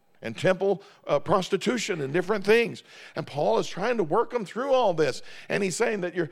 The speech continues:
your, your, your, your perceptions about how you're relating to one another are affecting you. And so he says this. He says, "I'm, I, I, I wanna talk to you." In verse seventeen, he said, "Now," he said,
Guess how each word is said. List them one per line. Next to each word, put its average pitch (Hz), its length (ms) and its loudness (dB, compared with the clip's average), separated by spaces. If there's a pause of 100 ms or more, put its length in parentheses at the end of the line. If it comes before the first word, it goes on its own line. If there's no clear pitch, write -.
(160)
your, 160 280 -2
your, 165 220 -2
your, 160 240 0
your 160 160 0
perceptions 135 1500 -6 (800)
about 165 240 0
how 196 180 0
you're 202 180 0
relating 208 540 0
to 190 60 -2
one 170 180 0
another 160 360 -2
are 156 180 -4
affecting 175 800 -2
you. 117 600 -4 (1400)
And 123 100 -2
so 202 140 6
he 185 100 4
says 208 340 4
this. 151 220 2
He 165 80 0
says, 170 240 2
"I'm, 185 240 2 (340)
I, 180 400 -2
I, - 40 2
I - 20 4
wanna 233 260 0
talk 220 280 0
to 185 100 0
you." 170 100 0
In 139 100 -2
verse 180 240 0
seventeen, 190 520 0
he 165 80 -4
said, 165 180 -2
"Now," 190 220 4
he 175 100 0
said, 156 300 0